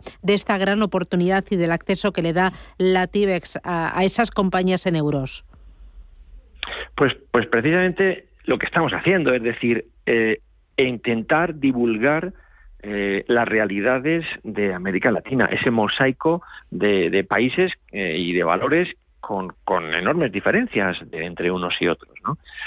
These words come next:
Speaker 2: Eh, de hecho, eh, en el foro están presentes, eh, más de ciento diez inversores de diez nacionalidades, si no recuerdo mal, eh,
Speaker 1: Ujú.
Speaker 2: que se están entrevistando precisamente con sesenta compañías, tanto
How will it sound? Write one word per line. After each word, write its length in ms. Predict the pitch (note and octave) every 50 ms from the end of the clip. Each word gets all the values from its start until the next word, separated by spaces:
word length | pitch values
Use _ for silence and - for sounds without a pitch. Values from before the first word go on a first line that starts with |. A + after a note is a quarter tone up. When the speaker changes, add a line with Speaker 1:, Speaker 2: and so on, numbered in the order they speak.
| - - -
Speaker 2:
Eh, 240 | - G#2+ G#2 F#2+ G2
de 180 | G2 G#2+ A2+
hecho, 540 | B2 B2 - - - D3 D3+ D#3 D#3+ - - - -
eh, 360 | C3 A#2 A2+ A2 A2+ A2 G#2+
en 120 | G2+ G2+
el 100 | F#2+ F#2
foro 300 | - - A#2+ B2 A#2+ C3
están 240 | B2 - - B2 A#2
presentes, 640 | - B2 A#2+ - - C3 B2 A2 - C3 B2+ B2 - - - - - - - _ _ -
eh, 220 | - F#2+ F2+ F#2+
más 240 | F#2+ F#2 G#2+ A2+ A2+
de 120 | G2+ A2 G#2
ciento 360 | - A#2+ A#2 A2+ F#2+ A2+ A2
diez 320 | A2 A#2 A#2 A2+ A2+ -
inversores 800 | A2+ G#2 G#2 G#2 G#2 G2+ - - - B2+ C3+ C#3 D3 D3 D3+ D#3 C#3 - - _ -
de 1080 | - F#2+ F#2 E2+ F2 E2+ E2+ F2+ F2+ F2+ F2+ F2 F2 F2 F2 F2 E2+ E2 D#2+ C#2 C#2+ -
diez 240 | - - D3+ E3+ E3+
nacionalidades, 800 | D3+ C#3+ - - C3 A#2+ A2 G#2+ A2 A#2 A#2+ A#2+ B2+ D3+ D#3 - -
si 60 | -
no 100 | F#2+ F2+
recuerdo 380 | E2 F#2 - - F2+ F2+ F2
mal, 260 | F2 F2 G2 C#3 D3+ D#3 - - - - - - - -
eh, 480 | - F2 F2 F2 F2+ F2 F2 F2 F2+ - _ _ -
Speaker 1:
Ujú. 280 | F#3 E3+ C3+ D#3 D#3
Speaker 2:
que 180 | D3 C3+ A#2+ A2
se 120 | - - G#2+
están 260 | - - - A#2+ A#2+
entrevistando 800 | B2 B2 A#2 A#2+ B2+ B2+ B2+ A#2+ - - C#3 C3+ C3 C#3 D#3 -
precisamente 680 | - A#2+ G#2 - G#2 - B2+ A#2+ A#2 - C#3+ C3+ - -
con 400 | - C3 C3 C3+ C#3 C#3+ C#3+ C#3+ - - -
sesenta 420 | A2+ G#2 - - C3+ C3 B2 B2+
compañías, 640 | - - C3+ B2+ C3 C#3 C3+ D3 D3+ D#3 F3 F#3 E3+ -
tanto 540 | - F2+ F2 - - - E2 D#2+ D#2 D#2 D2+